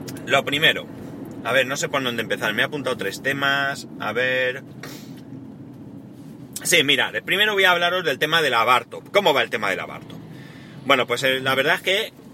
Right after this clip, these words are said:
hemos avanzado. Eh, ¿de qué manera hemos avanzado? Pues, eh, ya sabéis que ya tenía la Raspberry Pi, es con lo que voy a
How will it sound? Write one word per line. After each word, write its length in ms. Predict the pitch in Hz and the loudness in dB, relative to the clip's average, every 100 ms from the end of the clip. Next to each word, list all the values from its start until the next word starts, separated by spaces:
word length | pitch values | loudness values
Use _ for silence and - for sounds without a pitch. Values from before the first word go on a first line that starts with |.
| - | 0
hemos 280 | 170 190 156 | 4 6 4
avanzado. 600 | 147 120 107 90 85 78 - - - | 0 0 0 -4 -4 -6 -10 -18 -8
Eh, 300 | 135 139 135 135 | 0 4 4 4
¿de 100 | 160 | 4
qué 100 | 220 | 4
manera 440 | 208 214 196 180 | 4 4 4 4
hemos 240 | 185 175 | 2 0
avanzado? 560 | 180 175 180 202 151 92 - | 0 0 2 2 2 -2 -4
Pues, 240 | 90 - - - - - - - | -4 -4 -8 -14 -14 -14 -14 -4
eh, 500 | 107 101 98 90 80 - - - | 2 2 2 -2 -6 -12 -14 2
ya 200 | 131 139 | 4 4
sabéis 520 | - 131 151 170 160 | 2 4 4 4 0
que 300 | 131 131 127 | 2 2 2
ya 160 | 123 123 | 2 2
tenía 320 | 127 131 127 | 2 2 2
la 240 | 123 113 | 2 0
Raspberry 520 | 117 127 123 110 98 95 | -2 -2 -2 0 -2 -2
Pi, 220 | 165 220 | 0 0
es 180 | 151 - | -2 -2
con 160 | 113 | 0
lo 120 | 107 | 0
que 260 | 98 104 101 | 0 2 0
voy 280 | 98 110 107 | 0 0 2
a 400 | 101 101 95 90 | 2 2 0 -2